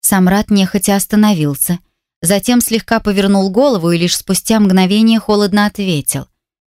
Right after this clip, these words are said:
«Не беспокойся об этом. Что бы ни заставило ее сделать это, она это заслужила».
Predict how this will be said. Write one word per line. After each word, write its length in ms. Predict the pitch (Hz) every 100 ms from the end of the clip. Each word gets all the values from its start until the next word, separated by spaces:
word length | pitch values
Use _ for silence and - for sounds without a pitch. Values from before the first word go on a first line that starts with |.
| _ _ _
«Не 100 | 180
беспокойся 720 | 190 - 220 214 262 - 156
об 120 | 147 147
этом. 320 | 143 147 139 _ _ _ _ -
Что 220 | - 285
бы 100 | 262
ни 100 | 240
заставило 640 | 233 220 - 202 165 165
ее 260 | 165 160 160
сделать 540 | 139 170 180 196 240
это, 260 | 247 277 -
она 360 | 185 175 165 165
это 180 | 170 185
заслужила». 760 | 202 - 233 196 151 135 123